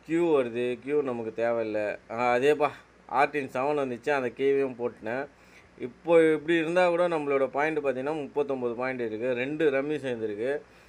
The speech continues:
ஆனா ஜோக்கர் தான் இல்ல. மறுபடியும் ஒரு கார்டு வரணும். ஆ, ஜோக்கர் வந்துச்சு. ஜோக்கர் வந்த உடனே எட்டை வந்து போட்டுருவோம். எட்டை போட்டா இப்போ பார்த்தீங்கன்னா, நம்ம வந்து எட்டு பாயிண்ட்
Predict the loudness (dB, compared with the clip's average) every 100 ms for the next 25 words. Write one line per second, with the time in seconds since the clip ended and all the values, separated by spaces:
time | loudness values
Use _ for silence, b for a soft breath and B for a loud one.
0 | B -6 -4 -4 0 2 2 0 -4 -2
1 | -2 -2 -2 -2 -2 -8 -20 B B B
2 | B -8 -2 0 4 4 4 2 0 2
3 | 2 2 0 4 6 8 6 4 2 2
4 | 0 0 -2 -8 -14 -16 -4 0 2 2
5 | 0 0 -2 -2 0 0 -2 -4 -20 -20
6 | -20 -12 -4 -4 -2 2 2 2 -2 -4
7 | -2 -4 -2 -2 0 2 2 2 2 4
8 | 4 0 0 0 2 0 -2 -2 -4 -4
9 | -2 -4 -2 -2 -2 -2 -6